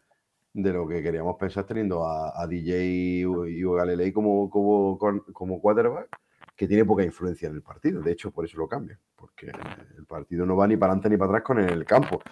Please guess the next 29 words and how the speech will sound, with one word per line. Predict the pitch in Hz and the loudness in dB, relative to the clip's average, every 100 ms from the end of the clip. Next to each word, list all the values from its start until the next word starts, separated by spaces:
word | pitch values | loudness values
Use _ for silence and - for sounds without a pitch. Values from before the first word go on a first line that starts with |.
| - - | -20 -2
No | 104 | 4
es | 123 | 6
que | 165 | 8
haga | 151 | 8
un | |
mal | 131 110 | 6 4
partido, | 101 - 147 | 2 2 2
simplemente | 143 104 117 127 143 | 2 0 0 2 0
que | |
su | 127 101 | -2 0
repercusión | 98 98 85 107 113 | 0 -2 -4 -2 -2
en | |
el | 117 | 2
campo | 123 117 131 | 0 2 0
no | 117 127 | 4 4
se | 131 131 | 4 0
ve | 101 | 0
reflejada. | 101 92 87 113 135 - _ - | -2 -6 -4 -4 -4 -12 _ -4
Y, | 110 104 104 104 | 0 2 2 4
de | 101 | 4
hecho, | 110 - 131 127 120 - | 4 6 8 8 6 2
Clu-, | 123 - | -6 -2
eh, | 113 107 101 101 98 | 2 4 4 2 2
Klubnik | 117 120 131 131 | -2 0 0 2
sale | 143 139 | 4 4
para | 110 | 2
jugar | 90 113 120 | 2 2 2
mucha | 123 120 117 | 0 0 2
opción | 143 147 151 | 2 2 0